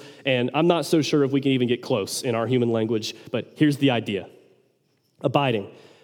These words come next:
And this definition is not gonna be an easy one to write down, okay? So I'm just gonna read it all, and then we can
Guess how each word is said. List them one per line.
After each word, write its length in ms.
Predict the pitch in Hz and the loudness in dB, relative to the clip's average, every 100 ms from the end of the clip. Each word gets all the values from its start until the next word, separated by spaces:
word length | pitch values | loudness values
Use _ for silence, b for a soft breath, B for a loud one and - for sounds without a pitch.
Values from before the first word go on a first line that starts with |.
| b - | b 0
And 80 | |
this 100 | 139 | 2
definition 440 | 131 151 156 147 151 | 2 4 2 2 2
is 60 | |
not 160 | 135 139 | 2 2
gonna 120 | 139 | 2
be 80 | 131 | 2
an 80 | 127 | 2
easy 160 | 123 | 0
one 120 | 120 113 | 0 0
to 60 | |
write 200 | 107 107 | 0 -2
down, 240 | 107 92 98 | -4 -6 -6
okay? 240 | 120 110 | -4 -4
So 160 | - 104 | -4 -4
I'm 100 | 107 | -6
just 120 | - | -4
gonna 120 | 110 | -2
read 160 | 113 120 | -2 0
it 60 | |
all, 240 | 120 117 110 | 0 0 -2
and 100 | 120 | -2
then 100 | 110 | -2
we 80 | |
can 300 | 110 107 98 | -2 -4 -4